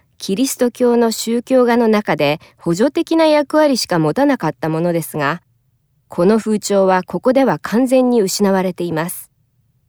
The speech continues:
その代わりに登場したのは、新たな人間中心主義とでも言うべきものです。それ以前の絵画とは極めて対照的に、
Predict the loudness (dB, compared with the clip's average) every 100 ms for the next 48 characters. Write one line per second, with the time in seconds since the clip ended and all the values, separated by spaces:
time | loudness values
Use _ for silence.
0 | _ _ _ -2 0 0 0 0 2 2
1 | 0 0 0 2 0 0 -2 0 0 0
2 | -2 _ _ _ _ 0 0 0 0 0
3 | 0 0 0 2 0 0 -2 -4 -4 -2
4 | -2 -2 -4 -4 -6 -4 -2 0 0 -2
5 | -2 -2 -2 -4 -4 -4 -4 -6 -12 -14
6 | -18 _ _ _ _ _ _ _ _ _
7 | _ _ -14 -4 0 0 2 2 2 0
8 | 0 -2 0 -2 0 0 -2 -4 0 2
9 | 2 0 -4 -2 -4 -2 -4 -4 -8 -4
10 | -2 -2